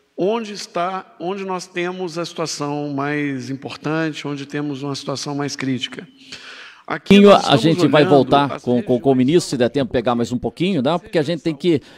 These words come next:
Speaker 2: é, tocar aqui o nosso programa e daqui a pouco ver se a gente consegue pegar mais um pouco lá do, do ministro e tal, falando aí as informações. Mas agora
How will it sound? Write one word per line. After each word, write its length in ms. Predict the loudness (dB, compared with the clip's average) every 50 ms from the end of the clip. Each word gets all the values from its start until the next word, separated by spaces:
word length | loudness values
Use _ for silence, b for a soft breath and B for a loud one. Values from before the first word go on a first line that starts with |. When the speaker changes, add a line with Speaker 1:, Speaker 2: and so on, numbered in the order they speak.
| B B B
Speaker 2:
é, 320 | B 0 2 2 2 2 2
tocar 340 | 2 2 0 2 2 0 -2
aqui 180 | -2 -2 -2
o 60 | -2
nosso 220 | -2 -2 -4 -4 -4
programa 320 | -4 -2 0 0 0 0
e 20 | -2
daqui 180 | -4 -4 -4
a 60 | -4
pouco 220 | -4 -4 -4 -4 -4
ver 100 | -4 -4
se 80 | -4
a 40 | -6
gente 100 | -8 -6
consegue 340 | -6 -6 -4 -4 -4 -4 -2
pegar 240 | -2 -2 0 0 0
mais 180 | -2 -2 -4
um 80 | -4 -4
pouco 300 | -4 -2 -2 -2 -2 -2
lá 140 | 0 0 0
do, 160 | 0 -2 -4
do 120 | -4 -4
ministro 520 | -4 -4 -2 0 2 0 0 -2 -4 -8 -6
e 20 |
tal, 260 | -4 -2 0 -2 -2 B B B B
falando 400 | -4 0 0 2 2 2 2 2
aí 120 | 0 0 0
as 140 | 0 -2 -4
informações. 480 | -6 -4 -4 -4 -4 -4 -4 -6 -4
Mas 120 | -2 0 2
agora 340 | 4 4 4 4 2 -2